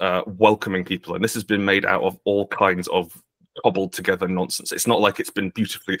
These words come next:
not like the sculptures you were used to seeing up Spire, Lind. Uh, this is, uh, it looks like part of this is actually a swan, but, um, that's been treated in some way. Um, and we, uh, and we can see the various, um, fluttering,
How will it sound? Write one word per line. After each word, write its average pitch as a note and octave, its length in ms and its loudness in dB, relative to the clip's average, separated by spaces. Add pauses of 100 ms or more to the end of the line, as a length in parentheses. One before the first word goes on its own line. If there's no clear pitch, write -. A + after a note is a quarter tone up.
(140)
not F#3 140 6
like D3 120 8
the B2+ 60 -2
sculptures A#2+ 460 2
you C#3 120 4
were G2+ 60 -2
used F#2+ 180 -4
to G2+ 60 -6
seeing F#2 260 2
up - 140 -2
Spire, F2 400 4
Lind. F2 360 -4 (480)
Uh, F2 280 4
this F#2+ 200 -4
is, F#2+ 320 0
uh, F#2+ 180 6
it A2 100 4
looks - 220 2
like G2+ 180 6
part A2+ 200 4
of G2 100 0
this A2 140 2
is G2+ 100 2
actually A2 320 2
a F#2 60 0
swan, G#2+ 440 4 (920)
but, G#2+ 200 4
um, F#2 380 2 (180)
that's G#2+ 200 -6
been G2+ 260 0
treated A2+ 440 -2
in E2 120 -10
some - 260 -4
way. - 100 -10 (540)
Um, F#2 440 2
and G2+ 180 0
we, G2 200 -4
uh, F#2+ 280 4
and G#2+ 120 4
we A2 80 4
can A2 180 0
see G2+ 360 0
the G2 140 -2
various, F2+ 760 0
um, F2 340 -2
fluttering, F#2 800 -4